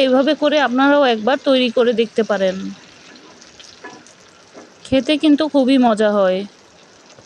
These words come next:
এখন পটল ভাজিটা পরিবেশনের জন্য তৈরি। এটা গরম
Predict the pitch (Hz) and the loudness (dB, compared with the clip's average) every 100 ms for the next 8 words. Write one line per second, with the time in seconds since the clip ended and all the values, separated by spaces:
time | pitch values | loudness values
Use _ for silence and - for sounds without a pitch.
0 | _ _ _ _ - 247 302 330 285 269 | _ _ _ _ -4 -2 0 0 0 0
1 | 294 269 269 269 320 302 277 262 262 247 | 0 2 0 0 0 0 0 0 0 2
2 | 277 240 247 254 240 226 208 196 185 - | 2 2 2 0 2 0 0 -2 -6 -4
3 | 208 294 277 226 254 | -2 0 0 0 0